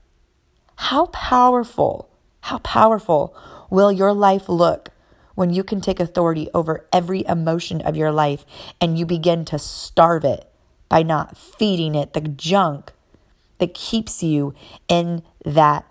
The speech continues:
state? 'Cause that's the biggest thing, is when you feed it, you stay there. And then you've gotta force yourself to get out of it. But it is extra harder to get yourself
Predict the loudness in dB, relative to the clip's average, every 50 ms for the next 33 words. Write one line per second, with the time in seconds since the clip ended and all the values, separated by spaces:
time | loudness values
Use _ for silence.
0 | _ -12 -10 -8 -4 -2 0 0 0 -2 -8 -16 -20 _ -20 -20 _ -20 -20 -20
1 | -16 -4 0 2 2 2 0 -4 -8 -6 -2 0 2 2 2 0 -4 -6 -4 -4
2 | -4 -4 -4 -10 -16 -20 _ _ _ _ _ _ _ _ _ _ _ _ _ _
3 | _ _ _ -6 _ 0 0 0 0 -2 -2 -2 0 0 0 -2 -2 -6 -6 -2
4 | 0 2 2 2 0 -2 -4 -8 _ _ _ _ _ _ _ _ _ _ _ _
5 | -20 -18 _ -4 -2 -2 -2 -2 -4 -8 -10 -12 -12 _ 0 2 2 2 2 0
6 | -4 -6 -6 -8 -12 -20 _ _ _ _ _ _ _ _ _ _ _ _ _ _
7 | _ _ _ _ _ _ _ _ _ -4 -2 0 0 0 0 0 -2 0 2 2
8 | 4 4 2 -2 -4 -4 0 2 2 2 0 -2 -4 -4 -4 0 0 0 0 0
9 | -4 -8 -10 -6 -2 -2 -2 -2 -4 _ _ 2 2 2 2 0 -2 -4 -6 -6
10 | -8 _ _ _ _ _ _ -20 _ _ _ _ 0 0 0 0 -2 -4 -6 -6
11 | -8 -12 _ _ _ _ 0 0 0 0 -2 -4 0 0 0 0 0 -4 -2 2
12 | 4 4 4 4 0 -2 -4 -6 -8 -12 _ _ _ _ _ _ _ _ _ _
13 | _ _ _ _ -8 -2 2 2 2 2 4 2 2 2 2 -2 -4 -4 -4 -2
14 | 2 4 4 4 2 0 -8 -14 -18 _ _